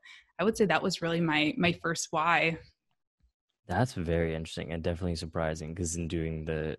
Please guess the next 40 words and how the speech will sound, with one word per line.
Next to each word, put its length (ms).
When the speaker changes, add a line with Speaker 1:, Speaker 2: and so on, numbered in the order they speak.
Speaker 2:
you 100
know, 60
the 80
pre-show 720
research, 540
it's 180
like, 380
it 260
would 160
appear 300
to 80
be 140
anything 400
but 240
that, 260
right? 280
Like, 280
Speaker 1:
Yeah. 360
Speaker 2:
you 160
have 220
a 40
lot 240
of 80
stuff 240
on 80
YouTube 680
and, 300
you 120
know, 80
it's, 180
like, 140
very 380
publicly 380
facing. 360
I'm 100
curious 360
about 360
that, 380
like, 420
relationship 800